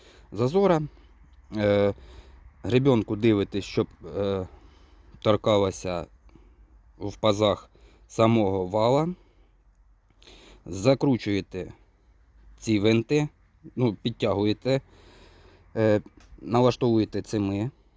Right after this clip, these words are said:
фіксуєте точніше. Пробуєте прокручувати ручкою. Якщо ніде не закусює, ніде нічого, значить все вірно настроїли. Затягуєте повністю її і цими він-,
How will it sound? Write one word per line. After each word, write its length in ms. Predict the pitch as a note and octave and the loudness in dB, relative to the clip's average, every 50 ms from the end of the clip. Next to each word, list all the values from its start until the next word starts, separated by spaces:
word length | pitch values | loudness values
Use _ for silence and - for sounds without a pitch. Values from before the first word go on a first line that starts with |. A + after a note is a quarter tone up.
| _ _ _ _ - - - - - | _ _ _ _ -20 -20 -20 -16 -6
фіксуєте 600 | - B2 A2 - - A#2+ A2 G#2+ G#2 G2+ - G#2+ | -6 -6 -4 -2 0 2 2 2 2 0 -2 -6
точніше. 640 | - - A2 - - A#2 A2+ A2 G#2 - A#2 A2 G#2+ - - _ _ _ _ _ _ _ _ _ _ _ _ _ - _ _ - - - - - - | -6 -6 -6 -4 -2 -2 -2 0 0 -2 -4 -4 -6 -8 -12 _ _ _ _ _ _ _ _ _ _ _ _ _ -20 _ _ -20 -20 -20 -10 0 4
Пробуєте 460 | B2 C3+ B2 A2+ A#2 A2 - - G#2 | 4 4 6 4 2 2 0 -2 -4
прокручувати 720 | - A2+ A2+ A2 - A#2+ A2 - - G2+ F#2+ F2+ - G2+ G2 | -4 -4 -6 -4 -2 -4 -4 -2 -2 -4 -6 -4 -4 -4 -2
ручкою. 460 | A#2+ C3+ C#3 - - - D#3 E3 E3 - - - - - - - - | -2 -2 -2 -4 -4 -2 -2 -2 -4 -6 -18 -20 -20 -20 -20 -10 -2
Якщо 420 | G2+ G#2+ G#2+ - - - A#2+ A2 | -2 -2 -2 -2 -2 -2 0 0
ніде 340 | G2 G2 A2+ A2+ A2 G#2+ G2 | 2 2 0 2 2 0 0
не 120 | G2 G2+ | 0 0
закусює, 500 | G2 A2 A2+ - - A2 G2 - - F#2 | 0 0 -2 0 0 -2 -2 -2 -4 -4
ніде 320 | F#2+ F#2+ F#2+ F#2+ G2+ G2+ G2 | -4 -2 -2 -2 0 0 0
нічого, 520 | G2 F#2+ - - G2 G2 F#2+ F#2 F2 - - - _ _ - _ _ _ _ _ - - _ _ _ - | 0 -2 -4 -4 -6 -4 -4 -4 -6 -6 -10 -16 _ _ -20 _ _ _ _ _ -20 -20 _ _ _ -14
значить 460 | - G#2 G#2 A2+ A2 F#2+ - - - _ _ _ _ - - - | -8 -2 2 2 2 2 0 -6 -16 _ _ _ _ -20 -20 -16
все 360 | - - G#2+ G#2+ G2+ G2 G2 | -6 -2 0 0 2 0 0
вірно 340 | F#2+ G#2+ G#2 G#2 G2+ G2 F#2 | 2 2 2 2 2 -2 0
настроїли. 640 | F#2+ F#2 - - - D3+ E3+ F3 E3+ E3 E3+ E3+ E3+ _ - - - - - - - - - _ - | -2 -4 -6 -4 0 0 2 2 2 2 0 -2 -4 _ -20 -20 -20 -20 -20 -20 -20 -20 -20 _ -14
Затягуєте 800 | - - G#2 F#2 G#2+ A#2 - - A#2+ G2+ G2+ G2+ G2+ F#2+ - A2 | -8 -6 -6 -2 -2 -2 0 0 0 0 2 0 0 -2 -4 -6
повністю 580 | G2+ - D#3 F3 F#3+ F#3 F3+ E3+ - - - F3 | -6 0 0 2 4 2 0 0 -4 -6 -6 -4
її 400 | F3 E3+ F3 E3+ F3 F3 E3 D3+ - _ - | -2 -2 -2 -2 -2 -4 -4 -4 -6 _ -6
і 200 | - D#3 F3+ D#3 | -4 -4 -4 -4
цими 340 | - - C3 C3+ C#3+ C#3+ B2+ | -4 -2 -2 0 0 0 0
він-, 160 | A#2 A2 | -2 -4